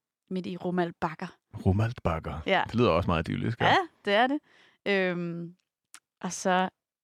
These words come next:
Speaker 1: øh, nummer tre.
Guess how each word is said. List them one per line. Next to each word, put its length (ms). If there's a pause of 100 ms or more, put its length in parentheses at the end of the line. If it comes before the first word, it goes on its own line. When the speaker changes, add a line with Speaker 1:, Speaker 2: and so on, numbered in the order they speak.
(240)
Speaker 1:
øh, 320 (1300)
nummer 360
tre. 340